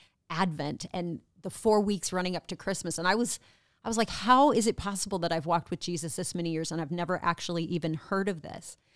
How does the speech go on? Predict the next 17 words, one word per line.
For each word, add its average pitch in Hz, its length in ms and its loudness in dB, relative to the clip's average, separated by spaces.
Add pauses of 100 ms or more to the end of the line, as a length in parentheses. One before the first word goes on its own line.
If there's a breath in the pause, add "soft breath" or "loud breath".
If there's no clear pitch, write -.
(360)
But 208 160 0
as 220 220 4
I've 196 160 6
learned 226 420 2
about 151 380 -4
it, - 220 -10 (440)
I've 202 180 2
really 262 300 2
grown 196 260 2
to 170 100 -2
appreciate - 640 -4
it. - 180 -12
So, 202 440 4
uh, - 200 -12
when 208 160 -2
it 190 80 -6
comes, - 340 -4